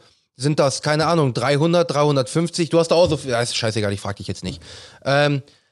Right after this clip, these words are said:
das sind halt, das sind zwar hundert Leute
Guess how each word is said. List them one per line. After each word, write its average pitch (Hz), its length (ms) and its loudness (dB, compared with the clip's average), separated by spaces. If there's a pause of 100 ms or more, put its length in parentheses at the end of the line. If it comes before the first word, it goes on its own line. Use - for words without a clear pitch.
(140)
das 143 120 -2
sind 185 180 2
halt, 185 320 0 (540)
das 127 160 -2
sind 226 160 0
zwar 214 220 2
hundert 196 340 2
Leute 180 600 2